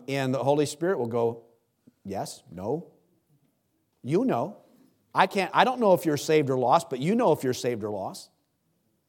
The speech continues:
Uh, and, uh, and, and all you gotta do is ask, ask the Lord, uh,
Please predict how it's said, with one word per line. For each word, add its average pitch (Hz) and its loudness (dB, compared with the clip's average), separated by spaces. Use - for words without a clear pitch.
Uh, 139 4
and, 165 0
uh, 151 8
and, 156 -2
and 147 0
all 156 6
you 160 4
gotta 156 6
do 160 4
is 147 4
ask, 147 0
ask 147 2
the 143 6
Lord, 151 4
uh, 120 -10